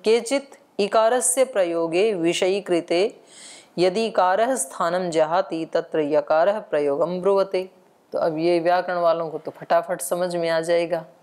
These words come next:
दूसरे वाले को बताना पड़ेगा। कुछ लोगों का ये मानना है कि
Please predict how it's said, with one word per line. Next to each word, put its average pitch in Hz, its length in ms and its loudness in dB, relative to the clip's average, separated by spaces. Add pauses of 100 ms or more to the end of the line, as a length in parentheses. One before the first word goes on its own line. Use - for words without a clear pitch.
(440)
दूसरे 170 500 0
वाले 147 220 0
को 160 160 -6
बताना 180 380 -6
पड़ेगा। 165 420 -6 (580)
कुछ 233 220 -2
लोगों 233 320 2
का 226 80 0
ये 214 200 0
मानना 165 420 -2
है 160 400 -4 (440)
कि 233 460 0